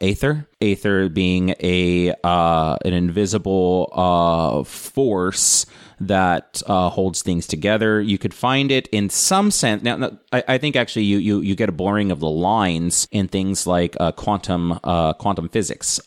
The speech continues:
Um, when we're talking about string theory, even these creational particles, if you will, uh, the, the fabrics of the universe, it's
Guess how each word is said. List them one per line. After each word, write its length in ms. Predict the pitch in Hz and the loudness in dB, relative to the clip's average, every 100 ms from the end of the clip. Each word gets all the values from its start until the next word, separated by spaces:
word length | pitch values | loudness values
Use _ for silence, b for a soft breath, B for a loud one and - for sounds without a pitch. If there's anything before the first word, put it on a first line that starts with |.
| - | -2
Um, 460 | 92 87 87 80 | 0 0 0 -2
when 160 | 90 90 | 0 0
we're 80 | 90 | 0
talking 360 | - 104 104 | -2 -6 -4
about 200 | 90 82 | -2 -4
string 420 | - - 110 110 110 | -6 -6 -2 0 0
theory, 340 | 90 71 76 | -2 -2 -2
even 500 | 67 82 78 80 87 - | 0 0 0 -2 -4 -2
these 440 | 95 87 - - - - | -2 0 -2 -4 -8 -6
creational 480 | 113 110 - 101 | -2 0 0 -4
particles, 720 | 82 - 123 117 - 65 78 | -4 -4 0 0 -2 -4 -4
if 120 | 78 - | -4 0
you 140 | 82 | 0
will, 380 | 73 64 50 - | 0 0 -2 -6
uh, 200 | 87 87 | -4 -2
the, 220 | 82 90 87 | 0 0 0
the 400 | 92 90 87 80 - | 2 2 0 -2 -10
fabrics 640 | - 110 101 98 92 - | -6 0 0 0 -2 -2
of 100 | 87 | -4
the 100 | 85 | -2
universe, 760 | 87 98 104 87 73 53 - - | 0 0 0 0 -2 -2 -4 -2
it's 480 | 113 - - - | -4 -6 -18 -18